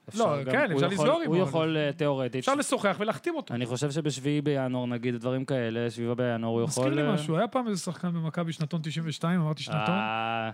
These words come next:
Speaker 1: שחתם
Speaker 2: לחיים.
Speaker 1: בשוויץ, תמורת
Speaker 2: מה,
Speaker 1: סכום
Speaker 2: מואנס?
Speaker 1: שחרור, כן? תמורת סכום שחרור, אה, די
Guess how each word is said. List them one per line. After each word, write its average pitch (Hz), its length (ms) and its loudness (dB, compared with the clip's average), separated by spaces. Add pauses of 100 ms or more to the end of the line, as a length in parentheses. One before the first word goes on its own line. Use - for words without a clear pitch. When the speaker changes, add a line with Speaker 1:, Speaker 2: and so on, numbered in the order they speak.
Speaker 1:
שחתם 147 360 0
Speaker 2:
לחיים. 208 200 2
Speaker 1:
בשוויץ, 226 760 0 (720)
תמורת 175 200 0
Speaker 2:
מה, - 40 2
Speaker 1:
סכום 131 140 0
Speaker 2:
מואנס? 180 140 2
Speaker 1:
שחרור, 226 480 2
כן? 233 200 -2 (200)
תמורת 185 240 2
סכום 233 160 2
שחרור, 226 480 2
אה, 220 80 2
די 233 440 0